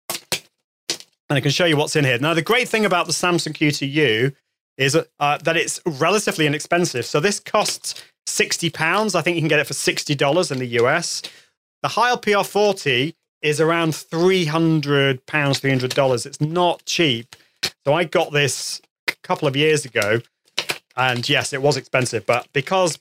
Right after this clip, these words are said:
audio is really important to me, I wanted to get that. But if you're looking for a really g-, high quality microphone that's not gonna break the bank, the Samsung Q two U is pretty good.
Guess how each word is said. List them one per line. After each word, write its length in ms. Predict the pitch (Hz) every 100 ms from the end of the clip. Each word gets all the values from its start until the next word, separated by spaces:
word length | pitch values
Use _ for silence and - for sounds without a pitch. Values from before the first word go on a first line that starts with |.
| -
audio 320 | 170 165 139
is 120 | 120 123
really 340 | 143 147 139
important 400 | 123 139 131 127
to 80 | -
me, 200 | 110 107 - - - -
I 60 |
wanted 220 | 117 113
to 80 | -
get 220 | 123 123
that. 140 | 120 - -
But 300 | 233 175 -
if 160 | 143 -
you're 80 | 165
looking 440 | 202 208 185 160
for 360 | - 151 139 139
a 80 | 135
really 400 | 165 208 190 156
g-, 200 | 139 - - _ -
high 220 | 185 208
quality 440 | 208 185 160 147 143
microphone 800 | 147 147 139 - 110 110 151 _ _ _ -
that's 320 | 135 - -
not 220 | 156 190
gonna 140 | 165 139
break 220 | 127 131
the 80 | 127
bank, 480 | 139 110 107 - - _ _ _
the 60 | 131
Samsung 400 | - 170 156 139
Q 160 | 151
two 140 | 139 135
U 200 | 135 120
is 140 | 110
pretty 320 | _ 127 117
good. 260 | 113 110